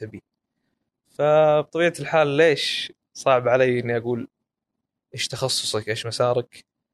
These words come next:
إيش مجالك؟ أعتقد إنه يعني على باب الله ونسعى في أرض الله، والأفكار اللي تستحق إنها الواحد يبذل وقته وجهده لها ينزلها محل التنفيذ ويقول بسم الله، ويستعين بالناس أصحاب الكفاءات وأصحاب الذكاء اللي هم أذكى منه يعني في هذا الشغل.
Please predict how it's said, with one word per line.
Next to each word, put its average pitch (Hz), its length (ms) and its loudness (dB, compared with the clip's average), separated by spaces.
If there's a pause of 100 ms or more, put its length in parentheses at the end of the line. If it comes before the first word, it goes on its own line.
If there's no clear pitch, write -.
(200)
إيش 123 160 -8
مجالك؟ 123 580 0 (520)
أعتقد 143 340 -4
إنه 135 120 -2
يعني 123 420 -2 (800)
على 151 160 4
باب 139 240 2
الله 127 260 0 (800)
ونسعى 127 1120 0
في 120 120 0
أرض 110 180 0
الله، 107 320 -4 (800)
والأفكار 185 520 2
اللي 139 140 -2
تستحق 143 480 -4
إنها 127 280 -2
الواحد 127 320 0
يبذل 123 340 -2
وقته 120 340 -2
وجهده 117 340 -4
لها 165 300 0 (480)
ينزلها 185 400 2
محل 143 220 0
التنفيذ 139 520 -2 (720)
ويقول 185 320 0
بسم 147 220 -2
الله، 120 160 0
ويستعين 202 440 2
بالناس 170 300 2
أصحاب 135 340 -2
الكفاءات 120 500 -4
وأصحاب 117 280 -4
الذكاء 110 460 0
اللي 117 140 -4
هم 131 200 -4
أذكى 123 240 -2
منه 107 220 -8
يعني 92 300 -14
في 101 120 -20
هذا - 140 -14
الشغل. - 300 -18